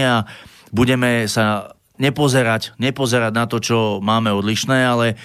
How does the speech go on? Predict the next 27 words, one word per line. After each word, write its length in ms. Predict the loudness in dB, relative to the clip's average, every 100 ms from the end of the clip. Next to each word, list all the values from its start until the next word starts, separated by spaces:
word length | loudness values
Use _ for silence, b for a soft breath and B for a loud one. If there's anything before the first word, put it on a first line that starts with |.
| B
pozerať 320 | -2 0 0
sa 100 | 0 -2
na 40 | -2
to, 80 |
čo 160 | -2 0
máme, 480 | 0 0 0 -2 -4 B B B
povedzme, 560 | -2 0 0 -2 -2 -8
v 140 | -8
čom 160 | -2 0
máme 160 | 0
prienik 480 | -2 -2 -2 -2 0
a 160 | 0 -2 B B
v 60 | -2
čom 240 | 0 2
vieme 480 | 2 0 0 -2 -4
tomu 240 | -6 -4 -4
Slovensku 480 | -2 0 0 0
naozaj 640 | 0 0 2 0 0 -4 -8 -8
potiahnuť 500 | -2 0 2 2 0
ten 140 | -2 -2
povraz 400 | 0 0 2 0
za 80 | 0
jednu, 320 | -2 -6 -6
za 240 | 0 2
jednu 480 | 2 0 -2 -2 -4 -6
stranu. 480 | 0 2 2 0 -4 B B B B B 0
A 320 | 2 2 0